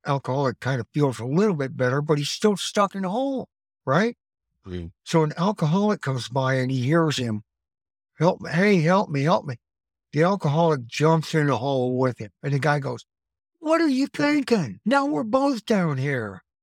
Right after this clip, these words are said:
Speaker 1: The alcoholic turns and looks at him and he says, "That's okay. I've been here. I know the way out."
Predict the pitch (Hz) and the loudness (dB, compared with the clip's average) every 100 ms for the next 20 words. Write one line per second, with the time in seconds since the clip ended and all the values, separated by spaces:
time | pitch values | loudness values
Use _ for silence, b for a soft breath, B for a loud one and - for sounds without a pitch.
0 | _ _ _ - 131 151 156 143 147 123 | _ _ _ -2 2 2 0 0 0 0
1 | - 131 135 123 120 127 123 131 131 123 | -2 -2 -2 -2 0 0 0 0 0 0
2 | 117 113 _ _ - 123 117 107 123 113 | -4 -8 _ _ -4 -2 -2 -4 -2 -4
3 | - _ _ _ _ _ 151 - 147 151 | -6 _ _ _ _ _ -4 0 0 2
4 | 135 113 - _ _ _ 131 127 131 135 | 0 -2 -8 _ _ _ -4 -4 0 0
5 | 131 117 123 110 110 _ _ _ _ _ | 0 -4 -4 -6 -8 _ _ _ _ _
6 | 127 127 120 117 110 113 113 110 101 | -2 0 -2 -4 -4 -4 -4 -6 -8